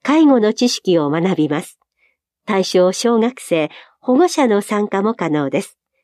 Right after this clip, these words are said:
日時、八月九日水曜日、午前十時から十一時四十五分。場所はここねり三階。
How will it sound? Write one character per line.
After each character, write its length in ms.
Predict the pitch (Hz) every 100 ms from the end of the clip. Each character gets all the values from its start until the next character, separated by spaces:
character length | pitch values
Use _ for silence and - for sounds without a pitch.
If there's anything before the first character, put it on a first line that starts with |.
| _ _ _
日 260 | 208 202 185
時、 240 | 175 170 - _ _
八 300 | - 226 302
月 300 | 302 285 277
九 260 | 269 254 262
日 260 | 254 254 226
水 320 | - 220 214
曜 220 | 208 180
日、 200 | 170 160 - _
午 220 | 185 254 262
前 220 | 220 170
十 240 | 156 247
時 160 | 220 185
か 140 | 170
ら 160 | 156 156
十 220 | 214 233
一 220 | 226 233
時 160 | 185 175
四 260 | 185 190 165
十 240 | 156 139
五 120 | 160
分。 280 | 170 151 131 - _ _ _
場 160 | 165 185
所 200 | - 202
は 140 | 190 190
こ 160 | 185
こ 140 | 254 254
ね 140 | 254
り 140 | 233
三 320 | 247 190 180 170
階。 260 | 165 143